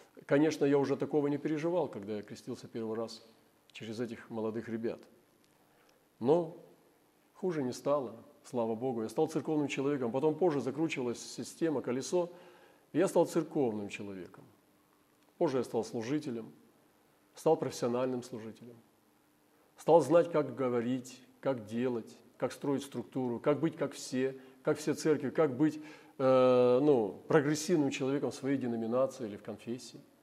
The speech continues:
И этот профессионализм стал выхолачивать, выхолачивать личные, интимные отношения с Ним. И куда-то ушло наслаждение.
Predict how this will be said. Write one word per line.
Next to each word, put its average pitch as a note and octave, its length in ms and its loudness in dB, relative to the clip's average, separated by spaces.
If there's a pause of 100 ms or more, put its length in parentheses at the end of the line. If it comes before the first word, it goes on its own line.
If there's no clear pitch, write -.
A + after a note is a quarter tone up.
(580)
И A#2+ 60 -2
этот C3 180 0
профессионализм D3+ 580 0
стал B2+ 220 -2
выхолачивать, B2+ 680 -6 (460)
выхолачивать B2 600 -4
личные, A2+ 540 -6 (640)
интимные C#3 460 -2
отношения A#2+ 480 -6
с - 120 -14
Ним. G#2 200 -8 (400)
И B2 60 -8
куда-то B2+ 340 -4
ушло A#2+ 240 -6
наслаждение. G#2+ 680 -10